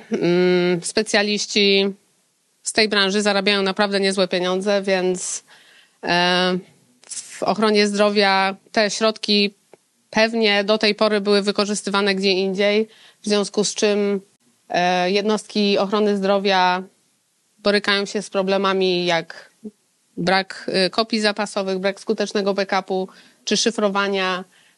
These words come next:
czy braku aktualizacji oprogramowania. E, co możemy zrobić? Możemy przeprowadzić audyt, możemy przeprowadzić testy i ważne, żeby to było robione regularnie, bo tylko to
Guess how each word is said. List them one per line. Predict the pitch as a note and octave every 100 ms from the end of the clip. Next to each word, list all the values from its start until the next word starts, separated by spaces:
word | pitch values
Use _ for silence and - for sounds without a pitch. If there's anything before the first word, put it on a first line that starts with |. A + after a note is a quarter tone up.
| _
czy | - F#3+
braku | G3+ G3 G3
aktualizacji | F#3 G#3 G3+ G3 G3 -
oprogramowania. | G3 G3+ F#3+ F#3 F3+ E3+ E3+ G#3 C4+ - _ _ _ _ _ _ _ -
E, | F#3+ F#3+ F#3+ G3 G3 G3+ - _ _ _ -
co | B3
możemy | B3 B3 A#3+
zrobić? | A#3 A#3 A3+ B3+ B3+ - - _ _
Możemy | A3 A3 A3+
przeprowadzić | G#3+ G#3+ G#3 G#3 G3+ G3
audyt, | G3+ G3+ G#3+ A3 - _
możemy | G3 G3+ A3
przeprowadzić | G#3 G#3+ G#3+ G3+ G3 G3
testy | G#3 G3 - G#3 G#3+
i | G#3
ważne, | G#3 G3+ G#3
żeby | G3+ G3
to | G3+
było | G3 G3 F#3+ F#3+ - - - _
robione | A3 G#3+ G#3 G3
regularnie, | G3 G3 F#3 F3+ F#3+ G3
bo | G3
tylko | A3+ A3 A3+
to | G#3 G#3+ G#3